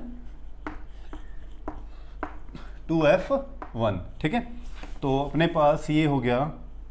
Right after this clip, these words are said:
convex lens, principal axis। अच्छा, आज मैंने ना ब्लैक बोर्ड का यूज़ किया है।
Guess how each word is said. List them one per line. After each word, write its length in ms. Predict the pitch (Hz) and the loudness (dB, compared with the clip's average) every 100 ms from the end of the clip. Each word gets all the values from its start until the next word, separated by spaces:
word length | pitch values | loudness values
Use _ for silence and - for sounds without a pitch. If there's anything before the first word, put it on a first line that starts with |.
| - - - - - - - - - - - - - - - - - - - - - - - - - - | -12 -12 -12 -12 -12 -12 -12 -12 -10 -12 -12 -12 -12 -12 -12 -12 -12 -12 -12 -12 -12 -12 -12 -12 -12 -8
convex 460 | - 135 131 139 - | 2 4 6 4 4
lens, 320 | 175 170 185 - - - - - - - - - - - - - - - | 8 8 6 -2 -8 -10 -12 -12 -12 -12 -12 -12 -12 -12 -12 -12 -12 -4
principal 560 | 135 139 139 160 175 165 | 2 2 4 4 6 4
axis। 360 | 160 - 185 | 4 2 0
अच्छा, 800 | 185 - - - - - - - | 0 -6 -10 -12 -12 -12 -6 2
आज 180 | 175 165 | 6 6
मैंने 220 | 165 170 190 | 6 6 6
ना 100 | 202 | 4
ब्लैक 420 | 156 127 127 127 | 2 4 4 6
बोर्ड 180 | 139 139 | 4 2
का 100 | 139 | 2
यूज़ 280 | 117 113 107 | 2 2 2
किया 240 | - 95 | -2 -2
है। 120 | 95 | -4